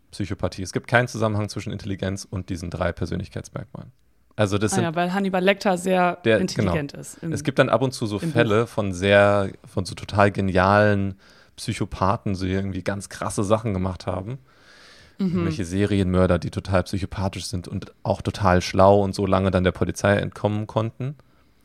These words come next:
Speaker 1: Und dann,
Speaker 2: Ja.
Speaker 1: das führt eben zu diesem Klischee, dass die alle schlau sind. Die sind aber gar nicht alle schlau. Es sind einfach nur diese Einzelfälle, die dann halt so toll,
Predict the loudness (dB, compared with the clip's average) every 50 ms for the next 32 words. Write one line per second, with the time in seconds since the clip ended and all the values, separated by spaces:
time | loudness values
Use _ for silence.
0 | _ _ _ _ _ -6 -4 -2 0 0 0 -2 -4 -4 -6 -4 -2 2 4 4
1 | 4 2 -2 -12 _ _ -20 -10 -2 -2 -2 0 0 -4 -6 -6 -6 -6 -6 -4
2 | -4 -4 -6 -6 -6 -6 -2 0 -2 -2 -2 -4 -6 -4 -4 -4 -4 -2 2 4
3 | 4 4 4 2 -4 -6 -2 2 2 2 2 2 -2 -2 -4 -4 -2 -2 0 -2
4 | -2 -4 -2 -2 -2 -2 -2 -4 -10 _ _ -10 -4 0 0 2 2 2 2 2
5 | 0 0 0 0 0 0 -2 0 4 4 4 4 4 4 2 0 0 4 4 4
6 | 4 4 2 -2 -4 -6 -6 -4 -2 -4 -4 -4 -8 -10 -6 -4 -4 -4 -4